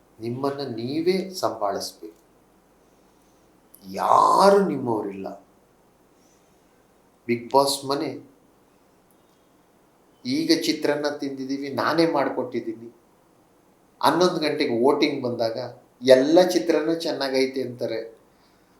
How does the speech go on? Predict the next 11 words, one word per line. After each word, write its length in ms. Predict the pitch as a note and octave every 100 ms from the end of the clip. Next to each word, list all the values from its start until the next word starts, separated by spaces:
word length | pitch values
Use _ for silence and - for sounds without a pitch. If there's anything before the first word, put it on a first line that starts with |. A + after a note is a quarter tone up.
| _
ವೋಟಿಂಗ್ 480 | C3+ F3 G3+ G#3+ F#3+
ಬರ್ತಿದ್ದಂಗೆ 840 | E3 E3 E3 D3+ D3+ D3+ - - -
"ಯಾಕೋ 380 | C3 C#3 F3 F3+
ಸ್ವಾಮಿಗಳು 460 | F3+ B2 A2+ B2
ಇಲ್ಲಿರಲ್ಲ" 600 | A#2+ G#2+ G#2 G#2+ G#2+ G#2+
ಅನ್ನೋಂಗೆ 260 | G#2+ A2 -
ಕಾಣ್ತದೆ. 680 | E2+ E2 F#2+ - F#2 F#2+ - _ _ _ -
ಪಾಪ 300 | D3+ E3+ F3+
ಅವ್ರಿಗೆ 500 | D3+ D#3 D#3+ D#3 F3
ಇಲ್ಲಿರಕ್ 420 | D3+ C#3 D3 C#3+
ಆಗ್ತ-, 400 | A#2 A2+ - -